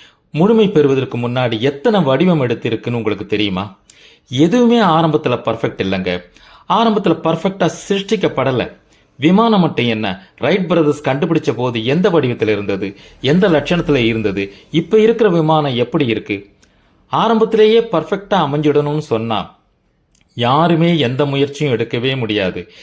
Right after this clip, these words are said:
எதையும் சாதிக்க முடியாது. ஆயிரம் ஆயிரம் கண்டுபிடிப்புகளின் ஆரம்ப கட்ட தோற்றம் அமெச்சூர் வடிவத்துல தான் இருந்தது. பிறகு மெல்ல மெல்ல சீர்திருத்தப்பட்டு, மெருகேற்றப்பட்டு, இப்போதைய புது வடிவத்தை அடைஞ்சிருக்கு. என்ன விமர்சனம் பண்ணுவாங்களோ,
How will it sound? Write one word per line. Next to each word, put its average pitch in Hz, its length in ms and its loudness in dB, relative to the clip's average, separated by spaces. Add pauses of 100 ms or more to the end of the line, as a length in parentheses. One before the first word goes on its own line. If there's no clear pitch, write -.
(260)
எதையும் 190 600 2
சாதிக்க 139 340 -2
முடியாது. 98 560 -2 (260)
ஆயிரம் 202 500 2
ஆயிரம் 160 360 2
கண்டுபிடிப்புகளின் 156 800 2
ஆரம்ப 165 380 2
கட்ட - 260 -2
தோற்றம் 104 500 -2 (320)
அமெச்சூர் 160 500 2
வடிவத்துல 120 420 0
தான் 123 180 0
இருந்தது. 101 420 -2 (460)
பிறகு 135 340 0
மெல்ல 123 320 2
மெல்ல 139 300 2
சீர்திருத்தப்பட்டு, 117 880 -4 (340)
மெருகேற்றப்பட்டு, 143 920 0 (400)
இப்போதைய 175 480 2
புது 196 360 -2
வடிவத்தை 123 440 2
அடைஞ்சிருக்கு. 95 500 -4 (720)
என்ன 107 280 -2
விமர்சனம் 143 520 0
பண்ணுவாங்களோ, 151 600 2